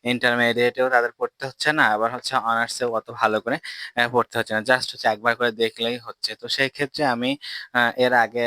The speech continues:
একটা ভিডিও দেওয়া আছে, সেখানে হচ্ছে, এ, just হচ্ছে এই চিত্রটা আর্ট করা পর্যন্ত আছে এবং এর পরবর্তীতে আসলে কি কি ধাপ সেই বিষয়গুলো কিন্তু আজকে একদম দেখা দিব।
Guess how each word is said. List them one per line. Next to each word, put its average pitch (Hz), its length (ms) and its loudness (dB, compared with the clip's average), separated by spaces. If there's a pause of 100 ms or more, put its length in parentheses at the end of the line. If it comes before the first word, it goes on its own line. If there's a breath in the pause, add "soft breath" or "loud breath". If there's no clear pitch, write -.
একটা 110 260 -4
ভিডিও 113 300 -4
দেওয়া 104 320 2
আছে, - 180 -8
সেখানে 123 520 -2
হচ্ছে, 127 280 -10 (400 loud breath)
এ, 120 160 2
just 127 360 2
হচ্ছে - 260 -6
এই 131 120 2
চিত্রটা 131 560 0
আর্ট 117 140 2
করা 110 180 2
পর্যন্ত 107 500 -6
আছে 113 300 -4
এবং 127 260 -8 (100)
এর 131 80 -2
পরবর্তীতে 113 680 -2
আসলে 135 300 -2 (360 loud breath)
কি 147 160 -2
কি 135 180 -6
ধাপ 139 240 -2
সেই 120 220 -2
বিষয়গুলো 113 560 -6
কিন্তু 123 260 -8
আজকে 104 280 -2
একদম 120 280 -6
দেখা 110 280 -4
দিব। 92 140 -20